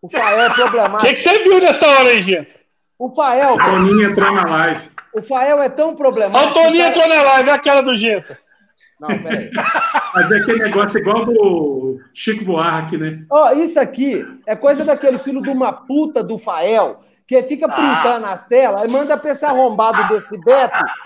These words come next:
Speaker 1: que nós vamos contar quem que ele tá comendo daqui a pouco fazendo filho.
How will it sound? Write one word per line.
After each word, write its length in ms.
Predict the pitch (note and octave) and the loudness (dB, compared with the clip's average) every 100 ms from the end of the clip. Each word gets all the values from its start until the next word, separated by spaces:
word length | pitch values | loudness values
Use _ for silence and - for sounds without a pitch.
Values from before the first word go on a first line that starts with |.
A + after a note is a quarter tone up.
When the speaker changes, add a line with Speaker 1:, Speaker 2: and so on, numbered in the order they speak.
| - - - | -20 -20 -10
Speaker 1:
que 100 | C4+ | -2
nós 220 | C#4+ B3+ | 0 0
vamos 160 | D4 - | 0 2
contar 340 | C4+ C4 B3+ | 0 0 -4
quem 200 | B3+ D#4 | -2 -6
que 80 | D#4 | -4
ele 160 | C#4+ C4 | -4 -2
tá 180 | C4+ | -4
comendo 520 | - B3+ G#3 A3+ A#3 G#3+ | -4 -6 -4 -4 -4 -4
daqui 220 | G3+ G3+ | -6 -4
a 80 | G3 | -6
pouco 260 | - A3 | -2 -2
fazendo 340 | G#3+ G3 F3+ F#3+ | -2 -8 -8 -4
filho. 360 | - C#4+ C#4 | 0 0 -2